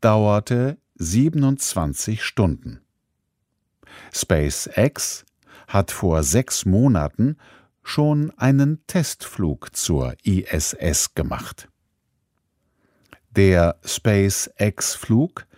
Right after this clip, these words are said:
ist für die U S A sehr wichtig. Die Weltraumbehörde nasa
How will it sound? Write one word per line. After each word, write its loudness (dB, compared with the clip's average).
ist 0
für -2
die -2
U 2
S -2
A -2
sehr 2
wichtig. -6
Die 0
Weltraumbehörde 0
nasa -2